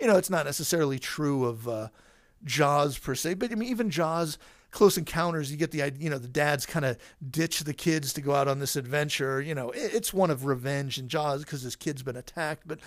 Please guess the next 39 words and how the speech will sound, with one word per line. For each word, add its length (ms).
you 100
know, 200
Roy 320
Neary 420
in, 220
uh, 220
Close 240
Encounters 380
basically 580
abandons 460
his 140
kid, 440
and 160
here 240
you 60
got, 300
you 80
know, 200
the 80
single 320
mo-, 180
the, 160
you 80
know, 200
the 140
tough 280
single 280
mom, 280
Dee 160
Wallace. 560
She 220
loves 220
her 80
kid, 280
would 80
do 120
anything 280
for 180
him. 80